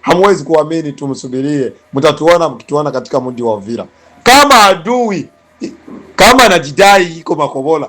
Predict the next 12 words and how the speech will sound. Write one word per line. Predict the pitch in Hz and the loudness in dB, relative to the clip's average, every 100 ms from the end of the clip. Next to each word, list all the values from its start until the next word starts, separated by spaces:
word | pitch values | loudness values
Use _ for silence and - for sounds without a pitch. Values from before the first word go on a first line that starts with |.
| - _ | -12 _
na | 165 | -2
kama | 175 240 226 | 2 2 4
iko | 202 202 | 2 0
mwanaume, | 170 156 160 170 143 - - | 0 -2 0 -2 -4 -14 -2
ajibane | 160 160 202 208 180 | -2 2 2 2 -2
picha. | 185 - 147 | -6 -4 -4
Mmoja | 139 170 233 226 196 | -4 2 2 2 0
tu | 202 | 0
wa | 190 | 0
M | 185 | 0
vingt | 151 151 139 | -6 -8 -2
trois, | 165 | -2